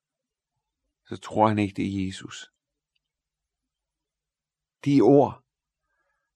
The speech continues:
har Jesus hørt. Han hører nemlig alt, hvad vi siger, og kender alle vores tanker helt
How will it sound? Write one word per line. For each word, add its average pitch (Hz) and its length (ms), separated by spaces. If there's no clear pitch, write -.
har 101 160
Jesus 117 560
hørt. - 400
Han 110 220
hører 123 300
nemlig 117 420
alt, 127 300
hvad 107 180
vi 104 120
siger, 139 540
og 120 180
kender 117 640
alle 123 220
vores 110 300
tanker 95 500
helt 107 280